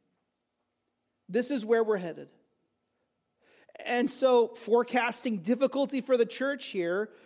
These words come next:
the Spirit gives John, in this vision, he gives John this, this glimpse, and he says, "I just want you, don't lose sight of where we're headed. I just want you to see where we're headed here, because you're gonna need this information to navigate the difficulty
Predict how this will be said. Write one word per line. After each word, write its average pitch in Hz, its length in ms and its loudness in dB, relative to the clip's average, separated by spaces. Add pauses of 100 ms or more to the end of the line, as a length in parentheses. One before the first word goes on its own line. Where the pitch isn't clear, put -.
(180)
the 202 140 2
Spirit 254 580 -2
gives 240 240 0
John, 254 380 0
in 226 160 0
this 254 160 2
vision, 220 400 -2
he 214 80 -2
gives 214 260 -4
John 254 300 0
this, 226 240 -2
this 214 240 0
glimpse, 214 500 0
and 202 80 -8
he 202 60 -4
says, 208 260 0
"I 202 80 -2
just 247 380 -8
want 233 280 -4
you, 220 60 -12
don't 214 360 2
lose 269 220 0
sight 269 380 0 (220)
of 185 80 -4
where 214 160 4
we're 233 80 4
headed. 226 200 2
I 175 40 2
just 202 180 -2
want 240 180 -4
you 262 60 -6
to 220 60 0
see 247 560 -2 (200)
where 226 200 4
we're 240 100 4
headed 285 280 0
here, 190 180 0
because 196 400 0 (160)
you're 208 80 -4
gonna 240 160 4
need 294 400 4
this 320 200 -2
information 285 880 -2 (200)
to 214 100 -2
navigate 220 640 2
the 202 80 2
difficulty 190 1000 -2